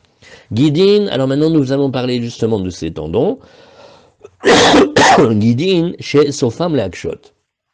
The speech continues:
qui finissent par durcir. Donc c'est-à-dire que quand on les mange chez l'agneau, mamache bébé, ça passe. Mais si on avait attendu un petit peu, ça serait dur comme de, du bois. Alors, Rabbi Yochanan Amar,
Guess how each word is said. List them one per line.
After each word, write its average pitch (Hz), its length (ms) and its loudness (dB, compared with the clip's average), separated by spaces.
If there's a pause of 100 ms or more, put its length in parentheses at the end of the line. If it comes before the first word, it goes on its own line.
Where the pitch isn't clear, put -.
(680)
qui 127 160 -4
finissent 165 420 -4
par 117 160 -8
durcir. - 480 -8 (540)
Donc 110 120 -4
c'est-à-dire 143 400 -4
que 127 60 -12
quand 180 240 -10
on 175 60 -6
les 160 100 -6
mange 135 300 -4
chez 123 160 -6
l'agneau, 113 380 0
mamache 95 380 -6
bébé, 95 400 -4 (300)
ça - 180 -12
passe. 151 500 -6 (280)
Mais 90 80 -8
si 143 180 -2
on 147 120 2
avait 123 160 -2
attendu 113 320 -6
un 98 80 -6
petit 90 180 -10
peu, 180 220 -6
ça 120 120 -8
serait 104 200 -6
dur 110 220 -6
comme 101 180 -4
de, 85 240 -4
du 87 180 -4
bois. 165 300 0 (960)
Alors, 110 420 2
Rabbi 95 320 0
Yochanan 131 460 0
Amar, 127 500 -2